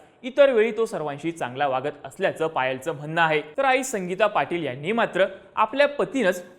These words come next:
मुलाचा खून केल्याचं सांगितलंय. हितेश दारूच्या आहारी गेला होता, त्याबाबत वडिलांनी खूपदा समजावलं, पण तो ऐकत नव्हता.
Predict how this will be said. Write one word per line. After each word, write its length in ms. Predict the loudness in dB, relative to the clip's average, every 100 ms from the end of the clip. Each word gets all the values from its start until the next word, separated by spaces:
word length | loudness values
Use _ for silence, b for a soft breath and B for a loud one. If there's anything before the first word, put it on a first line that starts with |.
| -4
मुलाचा 360 | 0 2 0
खून 340 | -2 -2 -2 -2
केल्याचं 360 | -2 -2 -4
सांगितलंय. 540 | -2 -2 -2 0 2 0 -2 b b -4
हितेश 260 | 2 4
दारूच्या 400 | 4 2 2 -4
आहारी 320 | -6 -6 -6 0
गेला 220 | 2 2
होता, 260 | 2 -2 -4 -12 _
त्याबाबत 340 | -2 2 4 2 -2 -16 2
वडिलांनी 440 | 4 6 4 2 -2
खूपदा 260 | -4 0 0
समजावलं, 560 | 2 0 4 4 4 -2 -10 -6 -4
पण 100 | 4
तो 140 | 4
ऐकत 320 | 6 2 0
नव्हता. 280 | -2 0